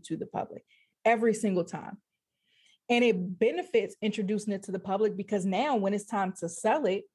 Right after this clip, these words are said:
I already have testimonials, I already have the marketing materials I need to sell this to people because I've done it before already. So again, validate your idea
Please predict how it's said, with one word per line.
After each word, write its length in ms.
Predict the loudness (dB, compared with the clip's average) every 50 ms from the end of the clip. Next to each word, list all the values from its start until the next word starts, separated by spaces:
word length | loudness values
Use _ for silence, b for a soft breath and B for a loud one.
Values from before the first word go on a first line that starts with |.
| _ _ 2
I 80 | 4
already 300 | 4 4 4 2 2 4
have 180 | 2 0 0 0
testimonials, 840 | 0 -2 -2 0 -2 -4 -2 -2 -2 0 0 0 0 0 0 -2 -4 b b b b
I 60 | 2
already 300 | 4 4 4 4 2 2
have 260 | 2 2 0 0 0 0
the 80 | 0
marketing 400 | 2 2 2 0 0 -2 -2 -2
materials 440 | -2 -2 0 2 4 4 4 4 4
I 120 | 2 2
need 420 | 2 0 -2 -2 -2 -2 -2 -4 -6 B B B B _
to 400 | -2 2 2 4 4 2 0 -2 -4
sell 400 | -8 -2 0 2 4 4 4 4
this 200 | 2 0 0 -2
to 100 | -6 -4
people 360 | -2 -2 -4 0 0 0 2
because 300 | 2 0 0 0 0 0
I've 180 | 2 0 2 2
done 200 | 2 2 2 0
it 120 | -2 -4 _ _ _ _
before 500 | -6 -4 -2 0 0 0 0 -2 -2 0
already. 540 | 0 0 0 -2 -6 -8 -8 -10 -12 -14 b b b b b b b b b b b -2
So 180 | 2 2 2
again, 420 | 4 4 4 4 4 4 2 2 2
validate 840 | 2 4 4 4 4 2 2 2 2 2 2 2 0 0 -4 -6 -8
your 500 | -6 0 2 4 4 6 4 2 0 -2
idea 680 | -2 -2 -4 -4 -6 -8 -8 -8 -8 -8 -10 -10 -12